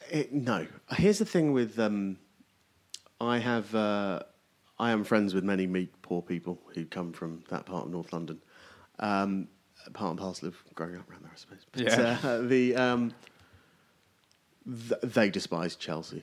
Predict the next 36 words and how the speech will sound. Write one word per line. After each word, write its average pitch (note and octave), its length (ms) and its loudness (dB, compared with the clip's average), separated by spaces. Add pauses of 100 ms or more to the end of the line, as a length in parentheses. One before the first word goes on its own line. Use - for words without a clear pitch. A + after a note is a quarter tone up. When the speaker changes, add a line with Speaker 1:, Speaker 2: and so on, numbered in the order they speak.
Speaker 1:
I - 60 -12
think A#2 180 0
they're A#2 100 -2
probably F#2+ 320 -2
up F2+ 140 -4
for - 60 -20
the F2 80 -6
Chelsea F2 380 -6
game E2+ 160 -4
a E2+ 40 -8
bit F2 220 -6
more - 120 -12
<laughs> - 460 -4
for - 360 0
us - 180 0
these - 360 -14
days, A1 300 -8
to - 120 -14
be A1 120 -12
fair. - 300 -12 (1300)
Um, F#2 580 0 (1200)
and A#2+ 200 0
I - 20 -2
think D3 200 0 (640)
Chelsea F#3 360 0
have C#3+ 60 -2
been A#2+ 240 2
kind A#2+ 240 -2
of G#2+ 60 -2
very A2 220 2
quiet A2 280 0
in F#2 60 -2
the G2+ 60 -2
background, G2 520 -2
poodling G2 320 -2
along, F2+ 420 -2